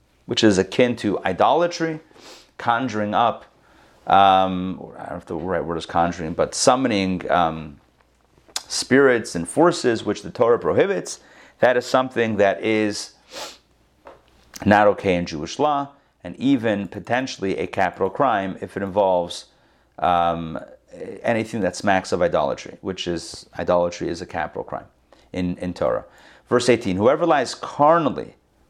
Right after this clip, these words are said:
with an animal shall surely be put to death." So that is also a capital crime to, uh, be intimate with an animal. Next, "He who slaughters a sacrifice to the gods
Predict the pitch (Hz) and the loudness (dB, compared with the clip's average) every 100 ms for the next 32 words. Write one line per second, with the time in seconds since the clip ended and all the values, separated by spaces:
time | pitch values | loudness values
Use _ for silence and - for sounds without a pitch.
0 | - - 104 - 156 185 117 69 71 - | -4 0 2 4 4 6 4 2 -4 -8
1 | _ _ _ _ _ _ _ _ - - | _ _ _ _ _ _ _ _ -4 -2
2 | - 131 117 104 90 90 78 58 - _ | 4 6 6 4 0 -4 -2 -4 -6 _
3 | _ _ _ _ _ _ _ - - - | _ _ _ _ _ _ _ -20 -20 -14
4 | - 95 92 95 - 101 98 73 117 135 | 2 6 6 6 4 4 4 4 4 4
5 | - 104 90 - 85 - 104 - 147 110 | 4 4 4 2 -2 0 -2 0 2 0
6 | 101 98 _ _ _ _ _ _ - 110 | -4 -10 _ _ _ _ _ _ -6 -4
7 | 104 101 101 64 65 - 95 95 90 85 | -2 -2 -4 -8 -12 -8 -4 -2 -2 -2
8 | 85 80 90 - 139 - 95 78 - 147 | -4 -6 -10 -8 -8 -6 -6 -4 -2 -2
9 | 113 - - _ _ - - _ 127 113 | -4 -6 -14 _ _ -20 -20 _ 0 0
10 | - - - _ - 165 214 196 - 143 | 0 -10 -12 _ -2 0 2 2 0 2
11 | 143 165 170 143 127 135 143 156 139 143 | 4 4 0 -2 0 0 0 -2 0 0
12 | 139 127 107 117 101 55 - - | 0 -4 0 2 2 -2 -10 -18